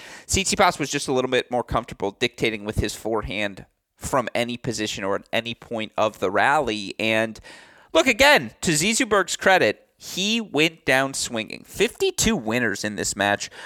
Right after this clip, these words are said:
against just forty-four unforced errors. Tsitsipas a little cleaner, thirty-eight twenty-eight ratio. I mean, again, Zizou gave him a lot of free points, s-, deciding, "Hey, I'd rather go down swinging. I know I have to try to find ways to pressure you."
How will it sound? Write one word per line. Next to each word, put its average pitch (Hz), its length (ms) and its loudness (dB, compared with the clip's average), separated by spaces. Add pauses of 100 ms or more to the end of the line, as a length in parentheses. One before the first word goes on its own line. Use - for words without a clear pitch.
against 131 380 -2
just 120 160 -2
forty-four 123 640 0
unforced 110 500 -4
errors. 104 240 0
Tsitsipas - 580 -2
a - 20 0
little 107 160 0
cleaner, 110 440 -6
thirty-eight 113 680 -4
twenty-eight 113 640 -6
ratio. 101 840 0 (640)
I - 40 -14
mean, 151 120 -2
again, 139 220 4
Zizou 135 300 0
gave 123 140 4
him 117 100 -2
a 101 60 4
lot 104 400 4
of 101 80 0
free 98 240 -8
points, - 480 -12 (300)
s-, - 200 -8
deciding, 104 540 2
"Hey, 110 200 4
I'd 104 80 2
rather 104 200 4
go 107 160 2
down 101 160 2
swinging. 107 480 -6
I 85 120 -2
know 101 180 2
I 107 60 0
have 110 160 -2
to - 100 -14
try 104 320 2
to 110 60 -4
find 98 320 -2
ways 101 260 -4
to - 100 -16
pressure 95 480 -2
you." 98 380 -4